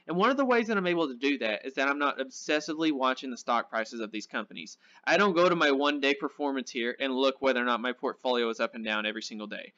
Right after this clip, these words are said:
And I don't constantly check, "Oh my gosh, which companies are performing the best?" Like Caterpillar's up the most today, and my worst performance were red stocks. Once again, Broadcom is my worst stock of the day.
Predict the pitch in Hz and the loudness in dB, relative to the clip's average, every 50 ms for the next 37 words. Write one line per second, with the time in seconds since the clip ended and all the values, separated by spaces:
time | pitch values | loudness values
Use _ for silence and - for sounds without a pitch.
0 | _ _ - - - 131 143 151 170 170 185 165 - - _ _ - - 175 160 | _ _ -20 -10 -4 0 2 2 4 4 2 2 0 -4 _ _ -8 -2 2 2
1 | 165 160 - - 151 147 139 131 - 143 123 127 - - 131 147 143 113 87 92 | 2 2 0 -2 -4 -4 -4 -4 -2 -2 -2 -2 -2 -4 -6 -6 -4 -6 -8 -8
2 | _ - - 104 95 98 - - - 147 147 143 - - - 165 143 135 143 139 | _ -6 -4 -4 -2 -2 -4 -4 -2 -2 -2 -2 -4 -6 -6 -6 -4 -2 -2 -2
3 | 135 131 143 123 - 139 - - 156 147 139 139 135 127 127 131 135 131 127 127 | -2 -2 -4 -6 -6 -8 -6 -4 -2 0 0 0 0 -2 0 0 2 2 2 0
4 | - - 117 - - - - 151 143 139 131 - 135 135 135 131 123 - 127 - | 0 -4 -8 -8 -8 -4 0 2 2 2 2 2 2 2 2 2 2 0 -2 -4
5 | - 127 127 127 123 123 - - 120 123 120 120 120 - - - - _ - 143 | -4 -4 -4 -2 -2 -4 -6 -6 -2 2 2 2 2 0 -4 -10 -14 _ -4 -2
6 | 139 131 127 127 135 139 135 139 - 143 135 - 143 135 131 131 127 135 127 123 | 0 0 2 4 4 2 2 0 -4 -8 -6 -4 -2 -2 -2 -2 -2 -2 0 2
7 | 120 123 120 - - 131 123 123 - - 131 120 - 117 120 113 117 107 123 123 | 2 2 0 0 0 2 2 2 0 -4 -8 -10 -6 -6 -6 -6 -4 -2 0 2
8 | 120 117 117 - 123 120 117 117 110 - 113 110 113 113 117 113 110 - - 113 | 2 2 0 -2 -6 -6 -4 -6 -6 -8 -8 -6 -4 -4 -2 -4 -4 -4 -4 -4
9 | 110 110 - 113 117 113 110 104 95 95 | -4 -4 -6 -10 -8 -6 -6 -6 -6 -6